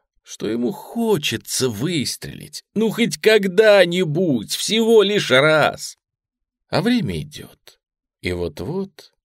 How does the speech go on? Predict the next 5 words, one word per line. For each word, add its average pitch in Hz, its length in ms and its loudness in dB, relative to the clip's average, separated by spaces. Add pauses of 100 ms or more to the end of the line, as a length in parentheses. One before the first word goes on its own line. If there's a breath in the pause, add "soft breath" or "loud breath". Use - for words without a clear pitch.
(120)
должен 165 540 -6
появиться 95 680 -6
Крял 165 680 -8 (580)
или 226 240 -2
Фрумос. - 1040 -12